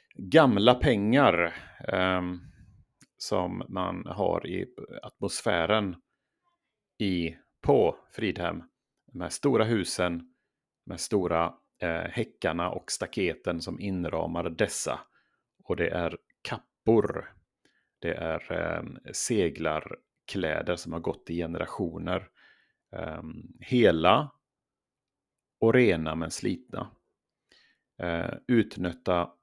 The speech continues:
loafers som går omkring på det här marmorgolvet där uppe på Ica Malmborgs, där jag också då huserade.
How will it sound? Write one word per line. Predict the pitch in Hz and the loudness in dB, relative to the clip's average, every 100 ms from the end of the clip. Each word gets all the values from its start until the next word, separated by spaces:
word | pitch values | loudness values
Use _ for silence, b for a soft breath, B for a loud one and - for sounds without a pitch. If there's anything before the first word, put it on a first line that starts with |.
| _ | _
loafers | 104 104 87 - 87 92 - - - - | 2 4 4 2 -2 -2 -4 -8 -10 -14
som | - 90 87 87 85 - - | -10 -6 -4 -4 -8 -12 -8
går | 95 92 | -2 -2
omkring | 87 95 85 - | -2 -4 -6 -6
på | |
det | 85 | -8
här | 82 | -4
marmorgolvet | 87 95 82 82 78 90 82 82 87 | -2 0 0 -4 -4 -2 -2 -2 -4
där | - - | -4 -6
uppe | - | -8
på | 95 | -10
Ica | 90 - - - _ _ _ | -10 -8 -8 -8 _ _ _
Malmborgs, | - 95 104 95 85 87 98 87 80 - | -6 4 6 6 4 6 8 6 0 -6
där | - | -2
jag | 85 | -2
också | 82 - - | -2 -6 -6
då | - | -6
huserade. | 87 - 85 76 - 82 | -8 -6 -4 -4 -6 -8